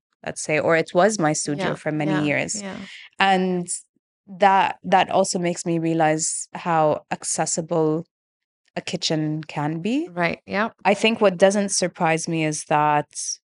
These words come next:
Speaker 1: for you to, to want to cook or commit yourself to food, you, it's a very caring practice. You,
Speaker 2: Mm-hmm.
Speaker 1: you have to clearly want to, I suppose, give and give and give. You're producing something that is then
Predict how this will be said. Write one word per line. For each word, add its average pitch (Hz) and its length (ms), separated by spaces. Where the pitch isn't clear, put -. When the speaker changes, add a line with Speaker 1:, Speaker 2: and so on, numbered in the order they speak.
Speaker 1:
for - 160
you 180 300
to, 165 500
to - 120
want 165 260
to - 80
cook 156 260
or 160 120
commit 170 480
yourself 160 480
to 160 100
food, 151 460
you, 156 680
it's 180 120
a 180 40
very 190 200
caring 165 600
practice. 156 540
You, 214 120
Speaker 2:
Mm-hmm. 151 160
Speaker 1:
you 170 100
have 170 200
to 170 80
clearly 175 480
want 160 340
to, 151 480
I 160 120
suppose, 160 520
give 165 380
and 160 180
give 156 200
and 151 160
give. 156 400
You're 175 140
producing 170 520
something 170 600
that 160 200
is 156 220
then 156 380